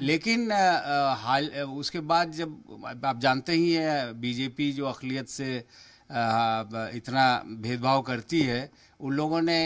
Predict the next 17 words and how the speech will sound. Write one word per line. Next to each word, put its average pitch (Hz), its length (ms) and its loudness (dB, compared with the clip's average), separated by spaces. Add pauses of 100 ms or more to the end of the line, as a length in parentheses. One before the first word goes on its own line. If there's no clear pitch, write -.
(100)
एक 147 140 -4
झूठा 131 420 0 (140)
कंप्लेंट 143 420 -2
कर 139 160 -6
दिया 143 240 -4
एनएमजीसी 131 580 -6
में, 123 260 -6 (280)
ये 151 160 0
कह 139 240 -2
के 156 200 -4
कि 160 220 -2
वो 151 200 -2
ज़मीन 143 320 -2
तो 160 120 -6
नदी 165 520 -2
में 185 120 0
है। 98 200 -8